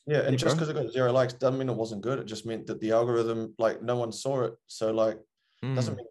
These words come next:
Speaker 1: forget it. It just means try it again. Maybe it's gonna work once you've got something else ticking over. Like, the amount of times I've done a meme, it hasn't worked, so then I've, like, removed it and then done it later. Or, like, the,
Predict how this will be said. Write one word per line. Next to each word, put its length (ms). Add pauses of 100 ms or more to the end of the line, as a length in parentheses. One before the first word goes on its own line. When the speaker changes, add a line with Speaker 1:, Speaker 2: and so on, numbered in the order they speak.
(100)
Speaker 1:
forget 240
it. 160
It 80 (200)
just 200
means 180
try 280
it 60
again. 340
Maybe 240
it's 100
gonna 180
work 300
once 260
you've 160
got 280 (100)
something 340
else 160
ticking 320
over. 380
Like, 240 (720)
the 80
amount 180
of 80
times 380
I've 160
done 160
a 40
meme, 440
it 80
hasn't 260
worked, 380
so 200
then 160
I've, 240 (640)
like, 240 (800)
removed 500
it 140
and 100
then 140
done 160
it 120
later. 460
Or, 220
like, 260 (960)
the, 60